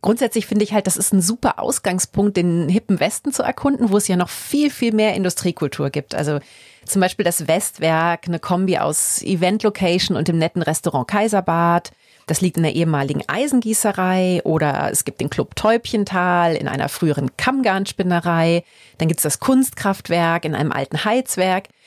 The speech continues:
Und alle Adressen der Orte, über die wir hier reden, die packen wir euch natürlich auch bei dieser Episode wieder in unsere Shownotes.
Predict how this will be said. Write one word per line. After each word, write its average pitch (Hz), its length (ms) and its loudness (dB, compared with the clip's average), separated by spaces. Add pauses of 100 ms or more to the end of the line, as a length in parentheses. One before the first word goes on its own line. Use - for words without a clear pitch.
(120)
Und 202 240 2
alle 233 220 -2
Adressen 214 680 0
der 175 140 0
Orte, 170 260 0
über 175 100 0
die 165 120 -2
wir 175 80 0
hier 165 200 0
reden, 180 420 0
die - 100 -2
packen 202 300 0
wir 175 80 2
euch - 160 -2
natürlich 175 500 -2
auch 180 200 0
bei 160 160 -2
dieser 202 340 2
Episode 165 580 0
wieder 170 260 2
in 151 80 -2
unsere 143 240 -4
Shownotes. - 680 -4